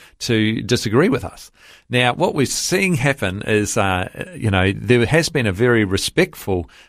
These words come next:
uh, to some degree, uh, debate, um, from one side, and the ones that are claiming the tolerance and, and we've got equality and all the rest of it has been filled with hate. And so I,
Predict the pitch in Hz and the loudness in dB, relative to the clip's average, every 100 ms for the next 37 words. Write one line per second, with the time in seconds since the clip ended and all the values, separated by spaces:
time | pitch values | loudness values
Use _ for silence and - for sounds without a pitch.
0 | - 101 95 90 - - 117 101 95 95 | -6 -2 0 -2 -4 0 2 2 2 2
1 | 92 87 - _ - 95 87 90 113 110 | 2 0 -6 _ -10 -8 -6 -2 0 0
2 | 95 - - - 101 92 90 107 95 110 | -2 -12 -18 -12 -10 -8 -8 -6 -2 -2
3 | 143 156 - 90 120 156 - - - 117 | 0 -2 0 2 0 -2 -6 -20 -6 -2
4 | 117 113 143 160 - 110 104 - 131 170 | 0 2 0 0 -4 -4 -4 -6 -6 -6
5 | 170 135 110 110 - - 107 - 120 127 | -4 -4 -4 -6 -8 -8 -4 0 4 4
6 | 110 110 - - 107 101 - 110 104 98 | 2 0 -4 -2 -2 -4 -4 -4 -2 -4
7 | 104 110 - 117 - - 117 - 139 131 | -2 -2 0 -2 -2 -6 -6 2 2 2
8 | 123 110 107 104 104 127 - 90 101 - | 0 -2 -2 2 2 2 -2 -6 -6 -10
9 | - - 117 110 - - 120 - 117 107 | -20 -2 2 2 -2 -2 -2 0 0 0
10 | 104 104 - 196 - - - _ - - | -2 -4 0 -2 -2 -6 -12 _ -20 -20
11 | _ 117 117 - 131 127 127 - - | _ -4 -2 2 4 4 2 -2 -8